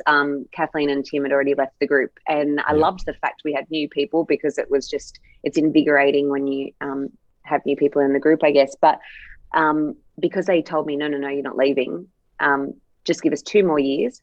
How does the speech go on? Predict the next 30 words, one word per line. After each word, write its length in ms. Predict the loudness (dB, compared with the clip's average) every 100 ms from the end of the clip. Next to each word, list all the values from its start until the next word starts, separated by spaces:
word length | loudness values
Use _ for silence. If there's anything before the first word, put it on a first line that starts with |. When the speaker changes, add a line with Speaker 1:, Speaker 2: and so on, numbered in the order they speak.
| -20 -20 -20 -20 -20 _ _ _ 2
Speaker 1:
I 100 | 4
really 540 | 4 6 8 8 10
loved 360 | 8 8 6 2
those 240 | 0 0
last 380 | 0 -2 -2 -8
two 160 | -4 -4
years 520 | -2 -2 -2 -4 -4 0
because 240 | 2 6
I 120 | 6
knew 420 | 6 6 8 6 6
it 140 | 4
was 160 | 2 2
the 140 | 0
last 600 | 2 0 -2 -8 -12 -12
time 420 | -8 0 2 2 2
I 80 |
was 420 | 4 4 2 -14 -20 _ -16
touring 480 | -6 2 4 4 2
all 200 | 4 4
these 260 | 4 2 0
little 220 | 0 -2
towns 400 | -4 -6 -4 -2
we're 80 | -2
going 240 | 0 -2
to 160 | -4 -4
in 300 | -4 -4 -4
the 80 | -2
U 200 | -2 -4
K 420 | -4 -2 -2 -2
and, 160 | -4